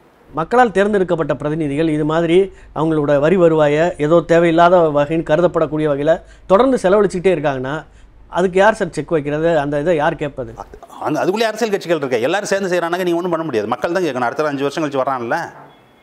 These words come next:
Speaker 2: உங்கள்ட்ட ஓட்டு கேட்டு மக்கள் என்ன சொன்னோம்? கடைசியில யார்கிட்ட சாவரனிட்டி ரெஸ்ட், அ, இது பண்ணிருக்க? It rests on whom? இந்தியாவினுடைய சாவரனிட்டி யாரிடம் இருக்கிறது? யார் வந்து இந்திய குடிமகன் ஒவ்வொருத்தன்ட்டையும் இருக்கு இல்லையா? அவன் தானே ஓட்டு போட்டு ஜெயிக்க வைக்கிறான்.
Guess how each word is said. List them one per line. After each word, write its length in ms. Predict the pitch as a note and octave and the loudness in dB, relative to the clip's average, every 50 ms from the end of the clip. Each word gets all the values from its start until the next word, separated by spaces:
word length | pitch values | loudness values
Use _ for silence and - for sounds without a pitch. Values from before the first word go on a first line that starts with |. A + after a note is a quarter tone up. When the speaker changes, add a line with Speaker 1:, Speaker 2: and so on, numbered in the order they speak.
| _ _ _ _ - | _ _ _ _ -6
Speaker 2:
உங்கள்ட்ட 160 | A#2+ B2+ C3+ | -4 -4 -2
ஓட்டு 200 | C3+ C3+ C3+ B2+ | -2 -2 -4 -4
கேட்டு 320 | A2 G#2 - - C3+ C#3+ C#3+ | -6 -6 -4 -4 -4 -2 -2
மக்கள் 280 | C3 C3+ - E3 D3+ | -2 -4 -4 -4 -4
என்ன 60 | D#3+ | -4
சொன்னோம்? 380 | D3+ - C3+ A#2+ A2+ A2+ A#2+ A#2+ - - _ _ _ _ _ _ _ _ - | -4 -6 -6 -6 -6 -6 -6 -8 -12 -18 _ _ _ _ _ _ _ _ -8
கடைசியில 640 | E2+ F#2 G#2 C3 C3+ - D#3 D#3+ E3+ F3 F3 F3+ E3+ C#3 B2+ | -8 -6 -4 -6 -6 -4 -2 0 0 0 0 -2 -2 -4 -2
யார்கிட்ட 420 | B2 C#3 D#3+ D#3 - C3+ A#2+ A2+ G#2+ - | -4 -4 -6 -2 -2 -2 -2 -2 -4 -4
சாவரனிட்டி 460 | A#2+ C3+ C#3+ C3+ B2 A#2+ G#2+ - G#2 | -4 -4 -4 -4 -6 -10 -8 -8 -6
ரெஸ்ட், 320 | F#2 G#2+ - - - A2 | -6 -6 -8 -10 -10 -6
அ, 460 | G#2+ G2+ G2+ G2+ F#2 - A2 G#2 G2 | -4 -4 -4 -4 -6 -8 -6 -6 -6
இது 100 | G2+ A2+ | -6 -8
பண்ணிருக்க? 400 | A#2 A2+ G#2 F2+ F2+ F#2 F#2+ - - - _ _ _ _ _ _ _ _ _ - | -10 -10 -12 -8 -8 -8 -8 -8 -12 -18 _ _ _ _ _ _ _ _ _ -18
It 120 | G#2+ - C3 | -12 -6 -6
rests 260 | C#3 C3+ - - D3+ | -6 -6 -4 -6 -6
on 120 | B2+ G#2 - | -6 -6 -8
whom? 180 | - A#2+ G2 E2+ - _ _ _ _ _ _ _ _ _ _ _ _ _ _ _ _ _ _ _ _ _ _ F#2 | -8 -8 -8 -10 -14 _ _ _ _ _ _ _ _ _ _ _ _ _ _ _ _ _ _ _ _ _ _ -16
இந்தியாவினுடைய 440 | F#2+ G2+ C#3 C#3 C3+ B2 A2 G#2+ G2 - | -6 -4 -4 -4 -2 -4 -4 -6 -4 -4
சாவரனிட்டி 360 | G#2+ G#2+ B2 A#2+ B2 A#2+ B2 | -4 -4 -4 -6 -8 -8 -8
யாரிடம் 460 | C#3+ B2 A2 A#2+ C#3 D3+ D3 C3 B2+ A2+ | -6 -4 -2 -2 -2 -4 -4 -4 -6 -6
இருக்கிறது? 420 | F#2 E2 F2 D#2 D2+ D2 D2 C#2+ - _ _ _ _ _ _ _ _ _ _ _ | -6 -10 -12 -14 -16 -16 -18 -20 -20 _ _ _ _ _ _ _ _ _ _ _
யார் 300 | G2+ A2+ C3+ D#3+ D#3 D3 | -4 -4 -4 -4 -4 -4
வந்து 360 | C3 B2+ C#3 C#3+ C3 A#2 A2 | -4 -2 -2 0 0 -2 -2
இந்திய 220 | A2+ A#2+ C3 D3 - | -4 -4 -4 -4 -4
குடிமகன் 360 | - B2+ C3+ C#3 C3 A#2 G#2 | -4 -4 -4 -4 -4 -4 -2
ஒவ்வொருத்தன்ட்டையும் 440 | A2 A2+ G#2+ - A#2 A2 A#2+ B2 A2+ | -2 -4 -2 -2 -4 -4 -4 -6 -8
இருக்கு 180 | F2 - - - _ _ _ _ _ _ _ _ _ _ _ _ _ _ _ _ | -8 -10 -16 -20 _ _ _ _ _ _ _ _ _ _ _ _ _ _ _ _
இல்லையா? 420 | - F#2+ G2+ F#2+ F#2+ A#2 B2 F2+ - - _ _ _ _ _ _ _ _ _ _ _ _ _ _ _ | -12 -10 -8 -6 -4 -4 -4 -6 -10 -16 _ _ _ _ _ _ _ _ _ _ _ _ _ _ _
அவன் 160 | - A#2+ C#3 | -6 -4 -2
தானே 140 | D#3 F3 F3+ | -2 -2 -2
ஓட்டு 220 | D#3 E3+ E3+ E3 C#3+ | -2 -2 -4 -2 -4
போட்டு 180 | C#3 C#3 C3 | -4 -4 -2
ஜெயிக்க 200 | B2 C3+ C3+ C3 | -4 -4 -2 -2
வைக்கிறான். 480 | A#2+ G2+ - - G2 A#2+ C#3 B2 - | -4 -6 -6 -6 -6 -6 -6 -8 -10